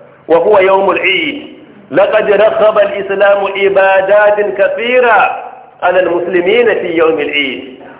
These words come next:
منها أولًا صلاة العيد. صلاة العيد فهي السنة، وعند بعض العلماء رحمة الله عليهم هي السنة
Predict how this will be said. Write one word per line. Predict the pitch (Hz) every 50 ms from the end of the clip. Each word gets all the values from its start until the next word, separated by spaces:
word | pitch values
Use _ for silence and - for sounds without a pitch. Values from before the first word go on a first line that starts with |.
| - - -
منها | 127 156 196 247 247 262 - 214 214 208
أولًا | 202 - 214 214 220 220 240 262 262 262 262 - - - - -
صلاة | 175 165 180 180 170 -
العيد. | 170 156 147 147 143 127 107 90 - - - - - _ - _ _ _ _ _ _ _ _ - - - -
صلاة | 180 190 214 233 247 233 233
العيد | 226 220 - 233 247 247 226 - 220
فهي | - - - 214 214 208
السنة، | 185 180 - 220 226 220 214 208 185 147 123 107 - - - - - -
وعند | - 160 185 - 233 247 247 233 226
بعض | 214 220 220 214 220 220
العلماء | 214 214 214 220 220 208 208 240 254 254 233 - 196 220
رحمة | 214 214 214 214 208 214
الله | 214 214 214 214 214 226
عليهم | 196 208 240 247 262 247 262 214 - - - - - - - -
هي | 208 214 202
السنة | - - 208 208 208 208 208 208 196 196 185